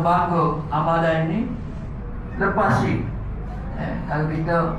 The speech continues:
kasta, eh, yang menjaga lepas belakang sampai ke langit yang ketujuh pun lepas, naik menghadap Allah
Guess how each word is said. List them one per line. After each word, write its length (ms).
kasta, 640
eh, 340
yang 320
menjaga 720
lepas 400
belakang 360
sampai 320
ke 160
langit 400
yang 140
ketujuh 340
pun 160
lepas, 240
naik 400
menghadap 480
Allah 280